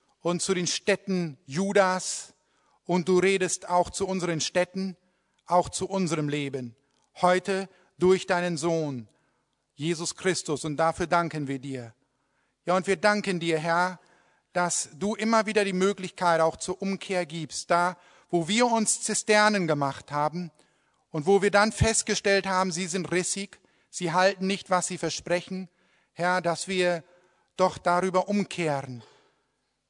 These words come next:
dass wir da nicht drin verharren, sondern neu dich suchen,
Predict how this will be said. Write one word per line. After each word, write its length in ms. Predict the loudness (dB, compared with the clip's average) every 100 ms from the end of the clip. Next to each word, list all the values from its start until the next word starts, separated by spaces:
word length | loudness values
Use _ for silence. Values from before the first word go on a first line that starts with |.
| _
dass 240 | -2 -2
wir 140 | 0 4
da 200 | 4 4
nicht 240 | 2 -2
drin 220 | -2 -2
verharren, 640 | 2 0 2 2 0 -6 -10 _ _ _ _ _
sondern 420 | -2 2 2 2
neu 260 | 4 4 2
dich 360 | 0 -4 -4 -6
suchen, 580 | -4 -4 -4 -6 -6